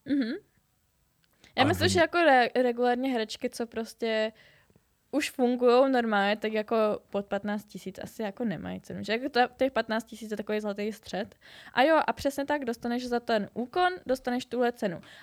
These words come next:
Speaker 1: A někdy se to stihne prostě za čtyři hodiny i s make-upem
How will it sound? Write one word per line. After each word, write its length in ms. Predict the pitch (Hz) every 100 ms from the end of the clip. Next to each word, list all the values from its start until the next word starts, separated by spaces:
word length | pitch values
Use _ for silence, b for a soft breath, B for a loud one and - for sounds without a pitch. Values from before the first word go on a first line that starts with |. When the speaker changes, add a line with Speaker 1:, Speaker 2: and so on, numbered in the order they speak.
| B
Speaker 1:
A 80 | 233
někdy 300 | 349 320 349
se 100 | 349
to 140 | 311
stihne 340 | - 285 285
prostě 360 | 277 262 - 214
za 160 | 208 170
čtyři 380 | - - 339
hodiny 420 | 285 254 240 240 233
i 140 | 220
s 60 | 233
make-upem 560 | 226 294 370 359 339